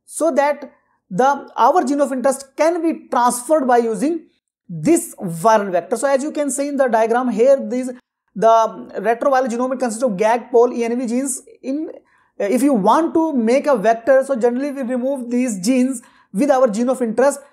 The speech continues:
So as the infection is there, so it packaged inside the cell and delivered our gene of interest inside the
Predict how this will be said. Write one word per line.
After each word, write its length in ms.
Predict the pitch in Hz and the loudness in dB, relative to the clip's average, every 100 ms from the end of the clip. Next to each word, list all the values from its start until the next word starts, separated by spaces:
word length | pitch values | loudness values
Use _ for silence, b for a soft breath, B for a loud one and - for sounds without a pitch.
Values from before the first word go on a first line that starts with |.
| b | b
So 200 | - 254 - | -4 -4 0
as 260 | 277 330 | 0 2
the 120 | 277 285 | 0 0
infection 480 | 214 240 247 320 | 2 0 0 0
is 140 | 320 269 | 0 0
there, 360 | 277 294 311 B B | 2 2 0 B B
so 160 | - 294 | -4 -2
it 240 | 302 - | -2 -4
packaged 340 | 262 247 330 330 | -2 0 0 -2
inside 380 | 269 254 262 | -2 2 2
the 120 | 254 269 | 4 2
cell 240 | 269 285 277 | 0 -4 -4
and 220 | 269 196 | -2 0
delivered 380 | 208 254 311 302 - - | 2 2 2 0 -6 2
our 280 | 262 359 254 | 4 4 0
gene 200 | 262 277 | -2 -2
of 140 | 277 | -2
interest 500 | 254 240 262 277 - | -2 0 0 0 -6
inside 500 | 220 214 202 202 185 | -10 -4 -2 0 0
the 200 | 233 311 | 0 0